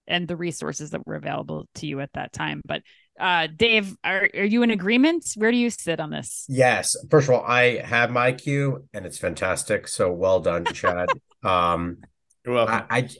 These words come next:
Speaker 2: I just don't, I just don't get it. Like, I think it's, it could be a cool marketing ploy and play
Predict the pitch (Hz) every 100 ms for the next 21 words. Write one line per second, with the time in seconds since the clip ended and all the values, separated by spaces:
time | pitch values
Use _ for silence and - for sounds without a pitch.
0 | _ 120 151 139 - - 131 139 135 -
1 | _ _ _ _ _ _ _ _ _ _
2 | _ 123 127 147 135 117 110 90 - _
3 | _ _ _ 110 104 - 117 - 131 117
4 | 80 - - 117 113 135 127 - - 135
5 | 123 110 110 101 95 131 127 139 139 _
6 | _ 156 165 165 160 - - 131 151 156
7 | 165